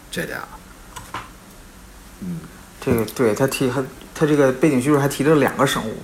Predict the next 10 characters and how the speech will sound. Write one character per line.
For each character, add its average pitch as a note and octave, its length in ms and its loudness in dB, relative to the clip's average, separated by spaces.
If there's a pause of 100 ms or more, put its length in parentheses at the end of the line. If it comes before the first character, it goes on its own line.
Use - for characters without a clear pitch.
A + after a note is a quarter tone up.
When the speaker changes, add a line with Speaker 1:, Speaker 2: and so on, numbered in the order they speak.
Speaker 2:
庞 B2+ 260 0
巨 F3+ 160 0
地 D#3 320 0
那， D3+ 160 0 (180)
那 E3 120 0
个， B2+ 220 2 (420)
这 D#3+ 100 4
什 - 160 2
么 D3+ 80 4
虫 E3 160 0